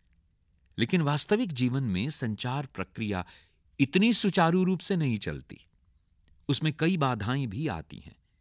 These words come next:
इन बाधाओं को शोर यानी नॉइज कहते हैं। संचार की प्रक्रिया को शोर से बाधा पहुंचती है।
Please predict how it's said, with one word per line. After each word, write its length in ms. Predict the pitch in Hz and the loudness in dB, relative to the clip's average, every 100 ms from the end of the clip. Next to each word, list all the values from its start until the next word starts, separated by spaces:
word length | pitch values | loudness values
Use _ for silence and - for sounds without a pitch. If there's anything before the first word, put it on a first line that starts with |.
| _ _ _ _ _ _ _ _ _ _ - | _ _ _ _ _ _ _ _ _ _ -2
इन 160 | 120 | 0
बाधाओं 480 | 95 87 76 82 98 | 0 -2 -4 -6 -6
को 300 | 92 110 135 _ _ _ | -4 -6 -6 _ _ _
शोर 580 | - - - 82 65 - _ _ _ _ _ _ _ - | -4 0 0 0 -6 -16 _ _ _ _ _ _ _ -10
यानी 220 | 85 214 - _ _ 80 | -6 -6 -10 _ _ -8
नॉइज 680 | 90 95 110 110 107 - | -2 0 0 -2 -4 -6
कहते 400 | - 71 - 62 | -8 -12 -14 -12
हैं। 160 | 60 73 _ _ _ _ _ _ _ _ _ _ _ - - | -14 -16 _ _ _ _ _ _ _ _ _ _ _ -14 -2
संचार 500 | 170 147 - 170 220 | 2 2 2 2 0
की 160 | - | -2
प्रक्रिया 540 | - 117 - 123 110 92 | -4 -6 -4 -2 -2 -2
को 280 | - 175 | 0 0
शोर 380 | 175 - 160 196 | 0 2 4 4
से 220 | 175 160 | 2 -2
बाधा 400 | 123 104 101 90 | -2 -4 -4 -6
पहुंचती 520 | 82 80 71 - - - | -6 -8 -8 -8 -10 -12
है। 220 | - | -16